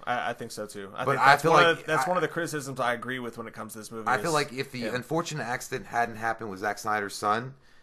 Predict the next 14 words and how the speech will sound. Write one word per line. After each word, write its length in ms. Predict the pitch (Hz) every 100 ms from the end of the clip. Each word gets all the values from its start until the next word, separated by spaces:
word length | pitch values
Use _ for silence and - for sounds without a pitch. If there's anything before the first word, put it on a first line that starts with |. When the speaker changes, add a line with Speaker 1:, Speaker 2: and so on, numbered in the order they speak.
| -
Speaker 2:
and 200 | 117 110
we'd 140 | 117
had 280 | 107 117 104 -
a 80 | 98
full 400 | - 135 139 127
vision 500 | 113 117 123 135 120
of 260 | 110 107
what 180 | 95 113
he 180 | 110 117
wanted 400 | 101 107 117 -
for 140 | -
this 240 | 98 101 -
universe, 500 | 107 117 143 151 -
Speaker 1:
Yeah. 180 | -